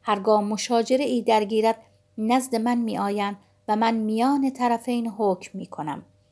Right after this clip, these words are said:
و فرایض و شرایع خدا را به ایشان می‌آموزم.»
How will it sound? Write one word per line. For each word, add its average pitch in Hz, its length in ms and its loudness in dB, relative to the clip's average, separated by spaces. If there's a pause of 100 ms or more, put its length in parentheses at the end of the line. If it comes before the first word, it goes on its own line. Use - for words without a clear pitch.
(220)
و 185 80 -2
فرایض 196 600 0 (360)
و 220 80 4
شرایع 226 600 2
خدا 226 380 0
را 214 180 0
به 208 120 -2
ایشان 202 400 -4
می‌آموزم.» 175 800 -6